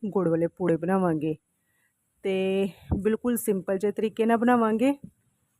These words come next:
ਤੇ ਅਸੀਂ ਇੱਕ ਕੋਲੀ ਜਿਹੜਾ ਮੈਦਾ ਵਾ ਤੇ ਇੱਕ ਕੋਲੀ ਆਟਾ ਵਾ, ਜਿਹੜਾ ਦੋਵੇਂ ਤਰ੍ਹਾਂ ਦੇ ਪੂੜੇ ਕਾਫੀ ਕੁਆਂਟੀਟੀ ਵਿੱਚ ਬਣ ਜਾਣਗੇ, ਯਾਨੀ ਕਿਲੋ, ਡੇਢ ਕਿਲੋ ਬਣ ਜਾਂਦੇ ਨੇ ਸਾਡੇ ਪੂੜੇ ਇੱਕ ਕਟੋਰੀ ਨਾਲ। ਤੇ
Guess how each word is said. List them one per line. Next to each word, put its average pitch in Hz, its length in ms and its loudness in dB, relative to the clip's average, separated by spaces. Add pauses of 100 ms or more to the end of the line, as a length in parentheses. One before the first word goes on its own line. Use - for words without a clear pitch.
(720)
ਤੇ 202 320 0
ਅਸੀਂ 214 240 0 (100)
ਇੱਕ 226 200 0
ਕੋਲੀ 233 640 4 (680)
ਜਿਹੜਾ 208 240 2
ਮੈਦਾ 196 380 0
ਵਾ 214 120 6
ਤੇ 214 220 -2
ਇੱਕ 208 180 -2
ਕੋਲੀ 208 340 0
ਆਟਾ 190 280 0
ਵਾ, 196 120 2
ਜਿਹੜਾ 185 360 0 (600)
ਦੋਵੇਂ 208 320 0
ਤਰ੍ਹਾਂ 214 220 0
ਦੇ 202 100 2
ਪੂੜੇ 196 320 0
ਕਾਫੀ 208 400 0
ਕੁਆਂਟੀਟੀ 185 460 -2
ਵਿੱਚ 214 200 -4
ਬਣ 208 200 -2
ਜਾਣਗੇ, 196 360 -2 (760)
ਯਾਨੀ 202 240 0
ਕਿਲੋ, 202 360 0
ਡੇਢ 190 240 -2
ਕਿਲੋ 214 440 0 (300)
ਬਣ 190 220 -2
ਜਾਂਦੇ 170 280 -4
ਨੇ 202 120 -2
ਸਾਡੇ 208 240 -4
ਪੂੜੇ 196 380 -2 (180)
ਇੱਕ 190 200 -8
ਕਟੋਰੀ 190 420 -2
ਨਾਲ। 247 160 4 (840)
ਤੇ 185 360 -2